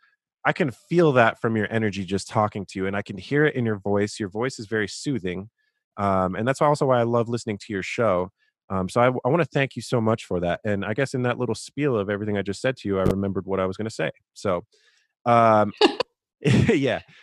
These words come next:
How do we, how do we deal with, um, fear? Because the one thing that has come up for me, um, after studying N D Es, and I know once we go back to our home,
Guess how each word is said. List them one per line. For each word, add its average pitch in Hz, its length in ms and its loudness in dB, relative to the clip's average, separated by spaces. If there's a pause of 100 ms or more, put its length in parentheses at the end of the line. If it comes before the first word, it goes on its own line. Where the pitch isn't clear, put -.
(160)
How 175 140 4
do 202 80 2
we, 226 320 -2 (140)
how 175 160 4
do 226 80 4
we 247 160 0
deal 160 640 6 (120)
with, 131 340 4 (600)
um, 107 480 2 (400)
fear? 101 400 2
Because 127 560 2 (340)
the 135 100 0
one 160 380 4
thing 156 560 0 (100)
that 120 320 2
has 120 180 -2
come 123 280 -2
up 120 180 -2
for 113 340 -2
me, 98 400 -2 (160)
um, 87 380 -6
after 107 220 -10
studying 123 520 0
N 120 160 -2
D 110 600 -6
Es, 104 120 -10
and 98 360 -6
I 110 120 -4
know 139 340 2 (560)
once 151 360 2
we 185 120 4
go 160 180 6
back 135 280 4
to 139 120 0
our 131 160 4
home, 110 480 2